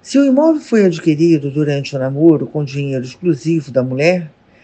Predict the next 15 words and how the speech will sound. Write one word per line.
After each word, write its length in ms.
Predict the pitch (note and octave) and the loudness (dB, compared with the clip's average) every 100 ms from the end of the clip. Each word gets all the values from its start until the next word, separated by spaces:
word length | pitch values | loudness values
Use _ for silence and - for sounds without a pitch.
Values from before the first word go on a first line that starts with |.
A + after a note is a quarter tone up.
| _ _ - _ | _ _ -20 _
o 120 | F4+ | 6
ex-marido 600 | C4+ - E3+ D3 F#3 A3 | 6 4 2 4 2 2
não 160 | B3+ C#4+ | -2 0
faz 280 | B3 G3 | 0 0
jus 600 | C#3 D#3 F3+ B2 - - _ _ _ | 0 0 0 -2 -8 -18 _ _ _
a 100 | F3 | 0
nenhum 380 | F3 E3+ G#3 D#4 | 2 2 0 2
benefício 600 | D#4 A#3+ D#3 D#3+ F3+ F3+ | 2 2 0 -2 -2 0
patrimonial 680 | F#3+ F#3 F#3+ G3+ F#3+ D#3 D#3 | -2 -2 0 2 2 2 2
decorrente 760 | E3+ G3+ F#3 C#3+ C3+ D3 - _ _ - | 0 -2 -4 -4 -8 -14 -20 _ _ -4
do 100 | E3 | 0
negócio 460 | D#3+ D3+ D3 - | 0 0 -4 -6
jurídico, 500 | E3+ F#3 C3 A2+ - _ _ _ _ - - _ | -6 -4 -4 -8 -12 _ _ _ _ -20 -20 _
sob 380 | - - C#3 C#3 | -6 -2 -2 -2
pena 500 | B2+ D3 F3+ C#3+ | -4 -2 0 -2